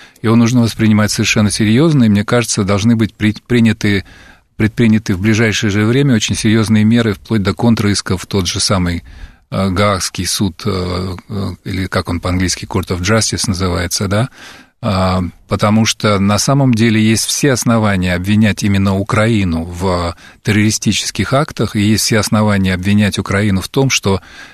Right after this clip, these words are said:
э, в этом, а, квазигосударстве разворачивается настоящая охота на ведьм, и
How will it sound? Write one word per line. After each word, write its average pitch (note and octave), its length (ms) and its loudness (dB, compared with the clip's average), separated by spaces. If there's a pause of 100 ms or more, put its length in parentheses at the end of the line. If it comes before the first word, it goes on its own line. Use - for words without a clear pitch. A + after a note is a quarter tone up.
(180)
э, C3+ 40 -4
в G2+ 300 2
этом, G#2 420 0
а, F#2 360 -4
квазигосударстве G2 1120 0
разворачивается G2 760 -2
настоящая G2 640 0
охота F#2+ 340 -4
на F#2 140 0
ведьм, A2+ 380 2
и F#2+ 260 -2